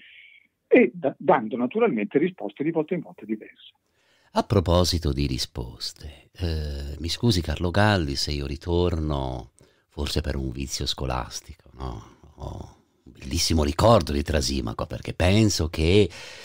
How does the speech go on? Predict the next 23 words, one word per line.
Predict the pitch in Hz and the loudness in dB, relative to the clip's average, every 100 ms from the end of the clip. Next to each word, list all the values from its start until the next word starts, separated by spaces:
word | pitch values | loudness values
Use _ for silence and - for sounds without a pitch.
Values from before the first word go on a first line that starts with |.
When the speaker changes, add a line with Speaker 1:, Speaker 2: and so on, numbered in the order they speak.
| - | -16
Speaker 2:
quel | - 90 80 | -2 2 2
libro | 87 107 101 104 104 98 90 85 | 4 2 2 2 4 6 6 4
così | 80 71 82 | 0 -2 0
importante | 82 76 73 80 90 95 104 - 107 104 87 | 0 0 -4 -2 -2 0 0 0 2 2 2
è | |
importante | 76 78 82 80 78 87 95 95 - | 0 -2 -2 -2 0 0 0 0 -2
anche | - 104 120 131 139 - 123 | 0 2 4 4 4 2 0
per | - 90 98 107 | 2 2 4 2
le | 107 101 | 0 0
confutazioni | 92 82 90 85 85 - 92 90 101 104 95 | 0 0 -2 -4 -4 -2 -2 0 2 2 0
di | 85 85 | 0 -2
Trasimaco. | 82 85 160 165 95 80 73 - - - - - | -2 -2 0 0 0 -2 -6 -8 -14 -14 -16 -14
Eh, | - - - - - - 139 | -12 -10 -10 -10 -10 -10 -10
a | |
proposito | 151 156 202 190 135 107 | -8 -8 -6 -6 -4 -4
di | 90 | -4
risposte, | 82 82 - 71 76 - | -6 -8 -10 -12 -12 -12
Trasimaco | 160 190 233 175 104 | -10 -6 -4 -4 -4
invece, | 120 185 - 117 104 98 98 92 101 | -6 -6 -4 -2 -2 -4 -6 -8 -8
se | - | -8
ricordo | 135 175 147 139 | -8 -6 -4 -2
bene, | 175 165 127 - - - - - - | -2 0 -2 -4 -10 -18 -18 -18 -18
eh, | - 104 | -14 -12